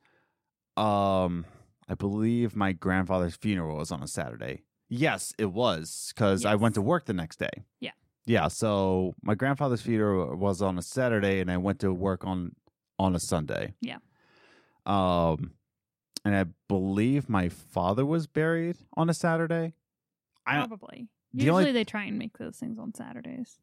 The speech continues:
Speaker 1: Yeah, so I, I got off for funerals.
Speaker 2: Yeah.
Speaker 1: So that was
Speaker 2: Which
Speaker 1: cool.
Speaker 2: don't count.
Speaker 1: Yeah.
Speaker 2: Especially considering both of them we had to drive all the way to Philly.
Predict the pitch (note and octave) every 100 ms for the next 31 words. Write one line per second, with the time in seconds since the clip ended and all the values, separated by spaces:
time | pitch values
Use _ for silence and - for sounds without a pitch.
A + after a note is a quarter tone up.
0 | - F#2+ E2+ E2+ - A2+ G#2 G2 G2 -
1 | G#2 A2+ A#2 A#2 A#2 A2+ A2+ F#2+ G#2+ A2
2 | A2 G#2 G2+ - G2 F#2 F2+ - F#2+ E2+
3 | D#2+ D#2 G#1 - - - - - - _
4 | _ - - F2 F2+ F2 - F2 E2 -
5 | - A3 A3 _ _ G#2+ D#2+ - D4+ B3+
6 | C#4+ B3+ B3+ A3+ A3 G#3 A3+ G#3+ G#3+ G#3+
7 | G3+ G3 F#3+ F#3+ F#3 F#3 E3+ - - A#3